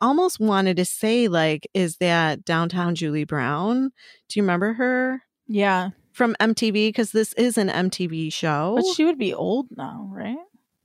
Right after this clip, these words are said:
Speaker 1: I don't know. I'm gonna look right now
Speaker 2: You
Speaker 1: if I
Speaker 2: didn't look
Speaker 1: could
Speaker 2: her
Speaker 1: s-
Speaker 2: up when you were thinking about it?
Speaker 1: No, 'cause it was late last night, and I'm like, "Fuck,
Speaker 2: I'm
Speaker 1: am I gonna
Speaker 2: always,
Speaker 1: stay
Speaker 2: like,
Speaker 1: up?" It was,
Speaker 2: Googling
Speaker 1: like,
Speaker 2: while I'm
Speaker 1: two o'clock
Speaker 2: watching.
Speaker 1: in the morning.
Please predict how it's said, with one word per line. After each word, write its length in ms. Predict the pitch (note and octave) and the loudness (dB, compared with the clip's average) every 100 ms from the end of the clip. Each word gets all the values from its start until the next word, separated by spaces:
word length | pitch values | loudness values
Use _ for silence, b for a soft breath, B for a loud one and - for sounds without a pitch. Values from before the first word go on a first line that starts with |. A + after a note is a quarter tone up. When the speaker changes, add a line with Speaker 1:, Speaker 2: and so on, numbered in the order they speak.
| _ _ _ _ _ _ _ _ - | _ _ _ _ _ _ _ _ -16
Speaker 1:
I 120 | C4+ | -10
don't 240 | D#4+ D#4+ A#3+ | -6 0 2
know. 380 | A3 E3+ D#3 E3+ | 2 2 -2 0
I'm 120 | G#3 | 2
gonna 160 | A3+ | 2
look 260 | G3 F3+ - | 2 0 0
right 200 | D#3+ D3+ | -2 -2
now 440 | E3+ D#3 D3 D3 - b b b b | -2 -2 -2 -4 -8 b b b b
Speaker 2:
You 80 | G#3+ | 0
Speaker 1:
if 80 | A#3 | 2
I 40 | |
Speaker 2:
didn't 100 | B3+ | 2
look 100 | A#3+ | 2
Speaker 1:
could 80 | B3 | 2
Speaker 2:
her 60 | G#3 | 2
Speaker 1:
s- 60 | |
Speaker 2:
up 80 | B3+ | 2
when 120 | C4 A#3 | 0 0
you 80 | |
were 120 | G3+ F#3 | -2 -4
thinking 320 | A3 B3+ E4+ | -6 -8 -6
about 260 | E4+ F#4 F#4+ | -6 -6 -8
it? 160 | G4+ - _ _ _ _ _ _ _ | -14 -16 _ _ _ _ _ _ _
Speaker 1:
No, 480 | G4+ B4 B4+ B3 F#3+ | 0 2 4 4 2
'cause 200 | C4+ B3+ | 0 0
it 80 | D4 | -2
was 140 | A3 | 0
late 260 | G#3 G3+ - | 2 2 2
last 280 | F3 F3 | 2 0
night, 280 | F#3 D#3 D3 | -2 -2 -2
and 100 | F2 | -2
I'm 120 | G3+ | -2
like, 180 | G#3+ G#3+ | -2 -4
"Fuck, 280 | - - G#3+ | -8 -12 -2
Speaker 2:
I'm 160 | B3+ E3+ | 0 2
Speaker 1:
am 20 | |
I 160 | E3+ | 2
gonna 0 | F#3 F#3 | 2 2
Speaker 2:
always, 140 | E3+ | -2
Speaker 1:
stay 220 | F#3+ F3 E3+ | -2 -2 -4
Speaker 2:
like, 40 | |
Speaker 1:
up?" 120 | - _ _ _ _ A3 A3 A3 | -8 _ _ _ _ -6 -4 -2
It 80 | |
was, 120 | G#3+ G3+ | -2 0
Speaker 2:
Googling 0 | |
Speaker 1:
like, 180 | G#3+ A3 | -2 -4
Speaker 2:
while 160 | A3+ | -6
I'm 60 | A3 | -4
Speaker 1:
two 180 | A#3 G#3+ | 0 0
o'clock 300 | - F#3 G3+ | 2 0 0
Speaker 2:
watching. 100 | F3 | -2
Speaker 1:
in 20 | |
the 80 | D#3+ | 0
morning. 720 | D#3+ D#3 D#3 C#3+ C3+ C3+ | 0 0 0 -2 -2 -4